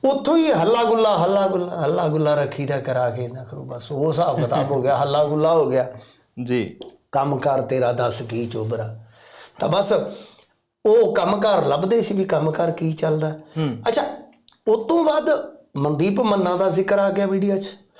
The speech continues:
Speaker 1: ਉਹ ਤੋਂ ਬਾਅਦ ਐਸ ਐਸ ਪੀ ਸਸਪੈਂਡ ਤੇ ਫਲਾਂ ਟਮਕਾ,
Speaker 2: ਹੂੰ।
Speaker 1: ਸਾਰੀ ਕਹਾਣੀ ਆਪਾਂ ਵੀ ਦੱਸ ਦਿੱਤੀ। ਪਰ ਇਸ ਦਰਮਿਆਨ ਉੱਤੋਂ ਇਹ ਕਾਰਵਾਈ ਆ ਗਈ।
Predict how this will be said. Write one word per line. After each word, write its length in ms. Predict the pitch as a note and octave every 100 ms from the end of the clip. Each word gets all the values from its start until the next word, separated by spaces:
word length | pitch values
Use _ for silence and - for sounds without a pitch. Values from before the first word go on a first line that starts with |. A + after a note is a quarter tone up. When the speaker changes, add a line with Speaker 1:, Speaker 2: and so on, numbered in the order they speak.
| - _ -
Speaker 1:
ਉਹ 220 | - G3
ਤੋਂ 120 | C#4+
ਬਾਅਦ 680 | A3+ G#3 A3 G#3+ G#3+ - - - _ _ _ _ _ _ _ -
ਐਸ 220 | F3 E3+
ਐਸ 160 | G3 -
ਪੀ 180 | - F#3+
ਸਸਪੈਂਡ 680 | - F#3+ - F#3 F3+ F#3 F3+ F3+
ਤੇ 60 | F3+
ਫਲਾਂ 380 | D#3 E3 F3 F3
ਟਮਕਾ, 720 | E3+ F3+ G3 E3 E3 E3 - - -
Speaker 2:
ਹੂੰ। 200 | D3+ B2+ A2
Speaker 1:
ਸਾਰੀ 380 | - F3 F3
ਕਹਾਣੀ 480 | F#3+ G3 E3 E3 E3
ਆਪਾਂ 320 | E3 - D#3
ਵੀ 100 | D#3
ਦੱਸ 200 | D#3+ D3
ਦਿੱਤੀ। 420 | - D3 C#3+ C3+ - - - _
ਪਰ 120 | D4 F#4 -
ਇਸ 240 | - C4+ -
ਦਰਮਿਆਨ 640 | A3+ E3+ D#3 D#3+ E3+ - -
ਉੱਤੋਂ 340 | G#3+ G3+ C4 B3
ਇਹ 120 | A#3
ਕਾਰਵਾਈ 460 | C#3+ A#2+ G2 G2+ G2+
ਆ 140 | G2+
ਗਈ। 300 | G#2 A#2+ -